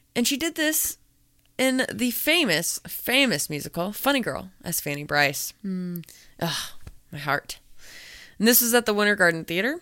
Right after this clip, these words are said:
Speaker 1: She went on to be featured at, on the cover of Time magazine for her role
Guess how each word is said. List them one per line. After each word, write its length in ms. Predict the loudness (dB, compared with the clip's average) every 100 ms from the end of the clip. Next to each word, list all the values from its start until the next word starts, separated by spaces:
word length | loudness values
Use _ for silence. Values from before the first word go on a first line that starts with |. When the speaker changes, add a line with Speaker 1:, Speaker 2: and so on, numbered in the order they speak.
| -12 -10
Speaker 1:
She 160 | -2 2
went 140 | 4
on 80 | 2
to 60 | 2
be 80 | 0
featured 580 | -2 -2 -2 -2 -2 -2
at, 400 | 2 4 2 0 -8 _
on 140 | -2
the 80 | 0
cover 320 | 0 2 4
of 100 | 2
Time 240 | 2 0 2
magazine 480 | 0 -2 -6 -8 -4
for 180 | -4
her 160 | 0 0
role 360 | 0 -2 -4